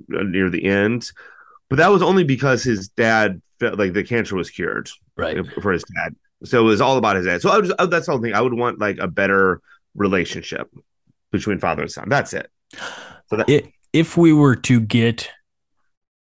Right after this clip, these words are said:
Speaker 2: another Ghost Rider, 'cause I don't, I don't, I'm not familiar enough even with the character of Ghost Rider to know if
Speaker 1: Right.
Speaker 2: that's the comic book accurate version of, of, you know, his origin. So would you be interested in a new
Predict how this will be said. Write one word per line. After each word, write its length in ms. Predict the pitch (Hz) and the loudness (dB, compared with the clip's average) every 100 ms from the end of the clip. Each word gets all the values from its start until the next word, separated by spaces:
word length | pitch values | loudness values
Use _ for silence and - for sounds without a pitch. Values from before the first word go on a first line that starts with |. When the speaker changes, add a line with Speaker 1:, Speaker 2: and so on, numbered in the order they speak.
| _ _ _ _ _ _ - | _ _ _ _ _ _ -2
Speaker 2:
another 400 | 120 117 117 113 | 2 4 4 2
Ghost 500 | 101 113 110 107 - | 0 2 4 2 0
Rider, 720 | 107 104 107 107 107 104 - _ _ _ _ _ _ _ _ _ - - _ _ _ _ | 2 2 2 2 2 0 -4 _ _ _ _ _ _ _ _ _ -20 -20 _ _ _ _
'cause 120 | - | -2
I 100 | 120 | 0
don't, 160 | 180 - - | 0 -2 -4
I 60 | |
don't, 120 | 143 - | -6 -2
I'm 100 | 127 | 0
not 200 | 143 - | 0 0
familiar 340 | 117 120 120 | 2 4 4
enough 240 | 117 113 - | 2 0 0
even 160 | 110 | -2
with 100 | 107 | -4
the 80 | - - | -6 -16
character 500 | - 92 110 123 - | -4 2 2 2 0
of 80 | 160 | 2
Ghost 240 | 165 165 - | 4 2 4
Rider 220 | 165 139 | 4 6
to 40 | |
know 240 | 113 113 107 - | 4 4 0 -6
if 240 | 73 98 | -4 0
Speaker 1:
Right. 100 | 82 | 2
Speaker 2:
that's 320 | 120 117 - - | 2 0 -2 -12
the 120 | 113 | -10
comic 400 | - - 110 117 | -6 -2 0 0
book 160 | 117 104 | 0 0
accurate 460 | 101 101 110 98 | 0 2 0 2
version 400 | 92 101 98 104 | 2 2 2 0
of, 340 | 95 92 87 - - | 0 -2 -4 -14 -8
of, 420 | 92 92 92 - _ - | -2 0 -2 -8 _ -4
you 120 | 113 | 0
know, 40 | 92 | 2
his 200 | 107 - | 0 0
origin. 400 | 98 90 87 78 - - - | 0 0 -2 -8 -14 -18 -4
So 120 | 131 | 2
would 180 | 120 143 | 4 6
you 220 | 135 156 | 6 4
be 340 | 135 127 131 92 | 4 4 4 4
interested 500 | 113 123 123 - 117 | 2 2 2 0 0
in 200 | 113 104 | 0 -2
a 120 | - | -4
new 580 | 107 101 110 113 113 95 | -4 2 6 6 6 2